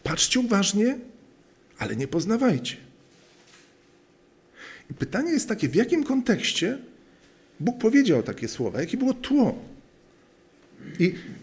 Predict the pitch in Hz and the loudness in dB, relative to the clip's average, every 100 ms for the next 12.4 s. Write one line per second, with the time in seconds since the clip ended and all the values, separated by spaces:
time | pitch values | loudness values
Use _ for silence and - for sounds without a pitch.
0 | - 143 220 247 - 123 127 226 262 - | -8 2 4 4 2 2 0 0 -6 -16
1 | - _ - 160 226 277 - 254 247 214 | -20 _ -6 -2 0 0 0 0 4 4
2 | 233 220 214 214 185 226 - 247 127 113 | 4 2 4 4 2 2 4 6 6 2
3 | 127 160 - - - - 131 175 190 180 | 2 0 -2 -16 -14 -12 0 2 2 4
4 | 196 - 156 139 127 170 202 - 294 - | 4 6 6 6 2 2 0 0 -2 0
5 | 190 196 185 254 254 226 214 214 202 202 | 0 0 4 4 4 2 4 2 2 0
6 | 208 220 - - - _ 185 180 180 180 | 0 -2 -10 -20 -20 _ -2 -2 0 0
7 | - - - - _ _ _ _ - - | 0 -8 -12 -20 _ _ _ _ -20 -6
8 | 170 - 165 160 - 98 - - - - | -2 4 6 6 2 -8 -10 -20 -20 -20
9 | _ - _ _ _ _ _ _ _ - | _ -20 _ _ _ _ _ _ _ -20
10 | - - 117 139 190 - - 165 170 151 | -14 -4 0 2 2 2 6 6 6 4
11 | 156 151 151 156 - - 147 139 131 143 | 0 2 0 -2 -8 -6 0 0 0 0
12 | 208 196 185 | 2 4 4